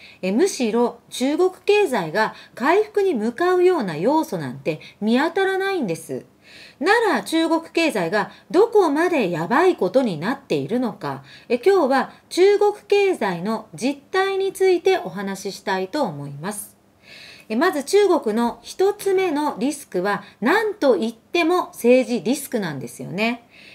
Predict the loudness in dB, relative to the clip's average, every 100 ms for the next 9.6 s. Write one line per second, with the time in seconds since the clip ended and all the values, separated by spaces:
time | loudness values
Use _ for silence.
0 | -10 -2 0 0 0 0 0 -2 2 2
1 | 0 -4 -2 2 2 0 -4 -4 -2 -2
2 | -4 -8 -2 -2 -2 -8 -6 0 2 4
3 | 2 0 -8 -4 -2 -2 0 0 0 -6
4 | -8 -20 -20 -6 -6 2 2 4 2 2
5 | -8 -2 0 2 2 2 2 2 0 -4
6 | -4 -6 -6 -12 -20 -4 4 6 6 2
7 | 2 -2 -6 -4 -2 -2 0 2 2 0
8 | -2 -2 0 -2 -2 -2 -2 -4 -12 -2
9 | 0 0 -4 -6 -10